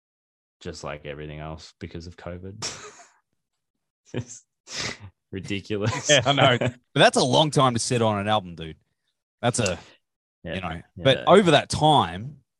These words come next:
Speaker 2: you know, waiting for that, you know, how, how have they supported you guys as a label and, and, and backed you guys up until this point to, to get it out? Have they,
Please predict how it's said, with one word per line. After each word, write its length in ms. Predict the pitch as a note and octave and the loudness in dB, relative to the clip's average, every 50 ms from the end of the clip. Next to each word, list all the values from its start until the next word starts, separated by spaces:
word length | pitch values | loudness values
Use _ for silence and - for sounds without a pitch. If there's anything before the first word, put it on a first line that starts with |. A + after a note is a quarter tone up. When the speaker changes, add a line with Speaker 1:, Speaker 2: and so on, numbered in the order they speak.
| _ _ _ _ _ | _ _ _ _ _
Speaker 2:
you 80 | G#2+ | -4
know, 120 | G#2+ A2 G#2+ | 0 0 0
waiting 360 | G2 G2 A2 B2+ A#2 A#2 A2+ | 2 2 2 2 0 -2 -4
for 140 | G2+ - F2+ | -6 -8 -8
that, 240 | F2 F2 F2 - - _ _ _ _ _ _ _ _ _ _ _ _ _ _ _ _ _ _ | -6 -6 -8 -10 -14 _ _ _ _ _ _ _ _ _ _ _ _ _ _ _ _ _ _
you 100 | _ G2 | _ -10
know, 280 | F#2+ F#2 F2+ F2+ F2+ F2 - - | -8 -8 -6 -6 -8 -10 -10 -8
how, 580 | F2+ G2+ C3 C3+ C#3 C#3+ C#3+ C#3+ C#3+ C#3 - - _ | -2 2 4 6 8 8 8 6 6 4 2 -2 _
how 200 | C3+ B2 D#3 D#3 | 0 2 2 2
have 100 | E3 D#3 | 2 2
they 140 | C#3 D3 C3+ | 2 2 2
supported 520 | B2+ - C3 G#2 - A2 A2 A2+ A2+ A2 | 2 -2 -6 -6 -4 -4 -2 -2 -2 -4
you 120 | G2 G#2 G2+ | -6 -6 -4
guys 600 | F#2+ G2 F#2+ F#2+ F#2+ F#2 F#2+ F#2 - - - - _ _ _ | -2 0 0 0 -2 -4 -6 -8 -10 -12 -12 -16 _ _ _
as 120 | - G2+ G#2 | -14 -8 -6
a 60 | G#2+ | -6
label 600 | F#2 F#2 F2+ F2 F#2 F#2+ E2+ F#2+ G2 F#2+ F#2+ F#2 F2+ | -4 -4 -4 -4 -4 -6 -4 -4 -4 -4 -4 -4 -6
and, 340 | F2+ F2+ E2+ E2+ E2+ D#2 _ _ | -6 -8 -12 -14 -18 -20 _ _
and, 420 | E2+ E2+ E2+ E2 E2 D#2+ E2 D#2+ D#2+ _ _ _ | -14 -14 -12 -14 -16 -18 -20 -20 _ _ _ _
and 160 | F2 E2+ D2+ _ _ | -20 -20 -20 _ _
backed 280 | F2+ F2 - _ - | -10 -10 -10 _ -10
you 80 | F#2+ E2+ | -10 -6
guys 300 | E2 E2 D#2+ D#2+ E2 - | -4 -4 -4 -4 -4 -6
up 140 | - C#2 - | -8 -8 -10
until 180 | F2+ E2 - E2+ | -12 -18 -18 -20
this 160 | E2+ D#2+ - | -20 -20 -20
point 280 | _ _ F2 E2+ D#2 - | _ _ -16 -16 -14 -12
to, 160 | - - E2 - _ _ _ _ _ _ | -10 -12 -12 -12 _ _ _ _ _ _
to 100 | _ G2+ | _ -4
get 160 | D#2 F2+ E2+ | -2 0 0
it 140 | D#2+ D#2 D2+ | 0 -2 -4
out? 220 | D#2+ D#2+ D#2 D2 - _ _ _ _ | -4 -4 -4 -6 -10 _ _ _ _
Have 80 | F#2+ F#2+ | 0 4
they, 140 | G#2+ G2+ | 4 4